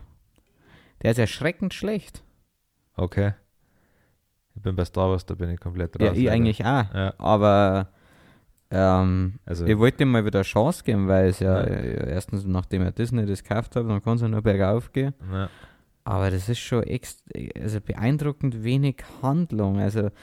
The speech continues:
Speaker 1: du kannst da eine halbe Stunde wegpennen, bist danach wieder dabei. Und alles, was ja relevant ist, ist die, hier auch schlechte Seiten, gute Seiten,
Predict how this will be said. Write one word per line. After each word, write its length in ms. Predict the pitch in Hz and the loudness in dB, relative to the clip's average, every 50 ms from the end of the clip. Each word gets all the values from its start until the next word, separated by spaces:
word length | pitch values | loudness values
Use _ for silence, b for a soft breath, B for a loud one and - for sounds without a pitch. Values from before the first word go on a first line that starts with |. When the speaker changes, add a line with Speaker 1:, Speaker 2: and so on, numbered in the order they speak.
| B B B B | B B B B
Speaker 1:
du 100 | - 107 | -6 -6
kannst 380 | - - 135 131 143 - - - | -2 0 0 0 0 0 0 0
da 80 | 113 | 2
eine 80 | 110 117 | 4 4
halbe 180 | 123 131 139 143 | 2 2 0 -2
Stunde 280 | - - 131 120 110 110 | -4 -2 -2 -2 0 -2
wegpennen, 520 | 123 - - - - 151 147 151 147 139 | -2 -4 0 0 0 2 2 0 -2 -2
bist 280 | - 123 131 - - - | -2 -4 -6 -4 -2 -2
danach 420 | 110 110 104 107 123 147 151 - | 0 2 2 2 0 -2 -4 -4
wieder 200 | 143 135 127 127 | -4 -2 -2 0
dabei. 520 | - 104 110 - - 104 104 120 156 190 190 b b b b b b b b b - | -2 -2 -4 0 0 2 2 4 2 0 -2 b b b b b b b b b -6
Und 400 | - 117 120 120 117 - - - | -2 0 0 0 0 -4 -6 -2
alles, 300 | - 101 123 139 - - | 2 2 2 2 2 0
was 140 | 147 139 127 | 0 0 2
ja 80 | 131 120 | 2 2
relevant 540 | 117 113 117 113 95 101 104 120 143 147 | 2 2 2 2 2 4 4 4 4 2
ist, 160 | 151 143 139 139 | 0 -4 -2 -2
ist 240 | 127 120 117 - | -4 -4 -4 -4
die, 140 | - 104 104 - _ _ _ - - - - - - - | -4 -4 -4 -6 _ _ _ -20 -20 -20 -18 -18 -14 -12
hier 280 | - 110 113 117 113 104 | -8 -6 -2 0 0 2
auch 100 | 98 101 | 2 2
schlechte 420 | 101 - 127 131 151 156 - - 156 | 0 0 0 0 0 -2 -2 -4 -4
Seiten, 840 | 147 - 151 143 143 143 - - 147 147 151 151 147 139 110 98 92 - | -2 0 0 0 0 -2 -2 -2 -2 0 0 0 -2 -2 -4 -4 -4 -2
gute 260 | - 151 160 143 135 | -2 0 0 0 -2
Seiten, 600 | - - 135 123 123 120 - - 117 120 120 | -2 -2 -2 0 0 0 0 0 0 0 0